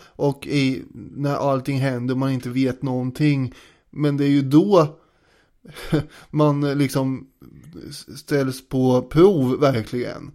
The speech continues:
Och här har ju Wilhelm Agrell också fullkomligt fel. Och jag vet inte vad det är för signaler han pratar om, men det dröjer ju inte länge innan George Bush går ut och ställer sig emot kuppmakarna i sin träningsoverall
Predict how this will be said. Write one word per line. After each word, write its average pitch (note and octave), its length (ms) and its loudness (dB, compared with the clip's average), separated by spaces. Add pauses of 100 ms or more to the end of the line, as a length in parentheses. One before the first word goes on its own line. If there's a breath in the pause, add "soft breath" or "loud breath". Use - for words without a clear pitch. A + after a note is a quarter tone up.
(120 soft breath)
Och - 220 -4
här C3+ 200 2
har F3 180 6
ju C3+ 300 4
Wilhelm C3+ 440 2
Agrell B2 360 0
också D3 580 0 (260 loud breath)
fullkomligt D3 1000 2
fel. B2 540 -2
Och - 260 -4
jag C#3+ 60 4
vet D3+ 80 -6
inte E3 160 -2
vad D3 140 4
det C#3+ 120 4
är C3+ 80 4
för C3 540 2
signaler B2+ 560 0
han C#3 200 -2
pratar C#3+ 440 0
om, A#2+ 280 -2
men C3+ 120 0
det C3+ 80 0
dröjer C3+ 220 2
ju C3 80 2
inte C3 180 -2
länge D#3+ 400 0
innan C3+ 340 2
George C3 260 -2
Bush C3 400 -2 (180)
går C3 260 0
ut B2+ 280 2
och - 60 -12
ställer A#2+ 340 -2
sig B2 260 0 (380 soft breath)
emot C3+ 540 -2
kuppmakarna A#2+ 880 -2 (560)
i C3+ 140 0
sin B2 380 -4
träningsoverall A#2+ 840 -2